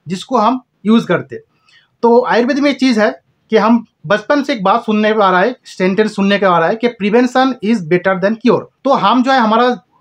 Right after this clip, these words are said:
जिस्म को है ना प्रिवेंट करे कोई रोग आने से पहले, डिजीज को आने से पहले। तो इसीलिए हम क्या करते हैं, इसीलिए हम एप्पल खाते हैं, इसीलिए हम जो है कभी-कभी एलोवेरा का जूस पी लेते हैं, कभी-कभी हम जो है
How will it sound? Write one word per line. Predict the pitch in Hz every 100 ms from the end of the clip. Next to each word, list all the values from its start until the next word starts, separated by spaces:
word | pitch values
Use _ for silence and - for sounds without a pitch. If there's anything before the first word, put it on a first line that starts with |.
| _ - 143
जिस्म | 208 294 285
को | 247
है | 220 208
ना | 269 -
प्रिवेंट | 196 214 247 233
करे | 185 170 233
कोई | - 180 226 285 - _ _
रोग | 151 185 240
आने | 170 196
से | 202
पहले, | 185 170 165 208
डिजीज | 175 185 233
को | 233
आने | 240 180 208
से | 214
पहले। | 170 143 117 - _ _ _ _
तो | 220
इसीलिए | 269 269
हम | 269
क्या | 247 247
करते | 240 247
हैं, | 247
इसीलिए | 202 214 208
हम | 226 - 165
एप्पल | 160 208
खाते | 196 190 185
हैं, | 180 220
इसीलिए | 147 190 190
हम | 190
जो | 180 185
है | 190 190 _ _ -
कभी-कभी | 180 196 196
एलोवेरा | 175 175 202 202
का | 196
जूस | 202 -
पी | 208
लेते | 196 190
हैं, | 185
कभी-कभी | 165 180 180 180
हम | 180
जो | 180
है | 185